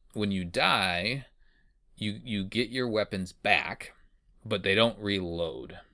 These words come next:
So we did tinker around with that. And I guess that felt natural. That felt as it should be to me.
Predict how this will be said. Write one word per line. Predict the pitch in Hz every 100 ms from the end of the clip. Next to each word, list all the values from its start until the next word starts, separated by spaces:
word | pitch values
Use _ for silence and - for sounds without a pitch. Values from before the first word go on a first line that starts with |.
| _
So | - 90
we |
did | 90 87 -
tinker | 95 82 78
around | 78 80
with | 76 78
that. | 73 69 -
And | 117
I | 123
guess | 147
that | 147 -
felt | - 98 - - - - - -
natural. | 98 85 71 - 80
That | 87 82
felt | 90 85 - _ -
as | 95 80
it | -
should | 80 78
be | 78 71
to | - 90
me. | 80 78 80